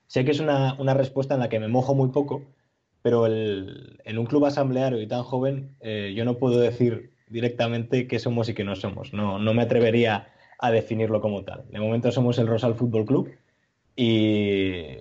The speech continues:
se-, según pase el tiempo tomaremos un, un rumbo u otro. El objetivo está claro, eh, hacer un club social que participe todo el mundo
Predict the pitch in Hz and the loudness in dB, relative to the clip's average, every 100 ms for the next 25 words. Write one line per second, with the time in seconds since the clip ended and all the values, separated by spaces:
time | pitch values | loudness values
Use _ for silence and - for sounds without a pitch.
0 | - - - 120 101 - - 110 127 127 | -16 -18 -10 -8 -8 -6 0 4 4 2
1 | 123 127 117 120 117 123 175 - _ _ | 0 0 -2 -2 -4 -2 -4 -8 _ _
2 | - - - 107 101 104 107 104 110 107 | -20 -20 -10 -6 -4 -2 -2 -2 -2 0
3 | 101 104 107 110 123 120 113 110 - - | -2 -2 0 2 4 4 4 0 -8 -14
4 | _ 98 110 - 117 139 151 143 135 90 | _ -4 -4 0 0 2 2 2 -2 -4
5 | - - _ _ - 85 82 98 - 117 | -10 -20 _ _ -20 -14 -10 -10 -2 0
6 | 113 117 107 - 95 127 175 196 - 98 | 2 0 0 -2 -2 2 2 2 -6 -10
7 | 98 101 117 98 135 123 110 131 185 - | -8 -4 -4 -2 2 2 0 -2 -4 -8